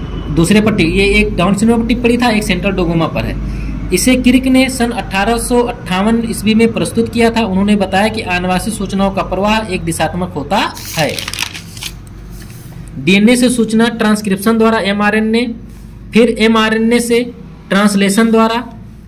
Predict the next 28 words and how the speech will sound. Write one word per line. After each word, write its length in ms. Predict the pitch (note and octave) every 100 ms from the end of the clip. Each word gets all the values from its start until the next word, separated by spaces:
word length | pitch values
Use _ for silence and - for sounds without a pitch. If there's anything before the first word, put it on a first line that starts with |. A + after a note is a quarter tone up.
| - - - -
पॉलीपेप्टाइड 840 | F3 G#3 A3 A3 - G3+ G#3+ A3+
में 360 | A3+ A#3+ B3 B3 - - - - - - - E3+
स्थानांतरित 540 | E3+ F#3+ G3 A3 A3+
हो 80 | G#3+
जाती 360 | G3 F#3 A3 G3
है। 100 | F#3+
इसे 280 | F#3+ G#3+
ही 100 | A3+
आणविक 420 | A3+ F3+ F3+ G3 G3
विज्ञान 380 | F3 D3+ F3
का 100 | F3
सेंट्रल 340 | G3 E3 D3+ F#3
डोगोमा 360 | D#3+ D3+ D#3
कहते 320 | D#3+ - C#3 G3 - - D3
हैं। 220 | B2+ - - -
जैसे 240 | E3+ F3+ A3
डीएनए 420 | G#3 A3+ A3+ A3+
से 120 | A3+
डीएनए 360 | F#3+ G#3 G#3+ A3
बनने 280 | G#3 G#3
को 120 | A3 G#3+
रिप्लिकेशन, 720 | E3 F#3 G#3+ A#3 A3+ A#3 B3 - - - - - - B2
डीएनए 320 | C#3 A3 A3+ A#3
से 160 | A#3
एमआरएनए 420 | A3 G#3+ G#3+ G#3+
बनने 200 | G#3+ G#3
को 80 | G3+
ट्रांसक्रिप्शन 920 | G3 D#3 F3+ - G#3 G#3 A3+ A#3 A#3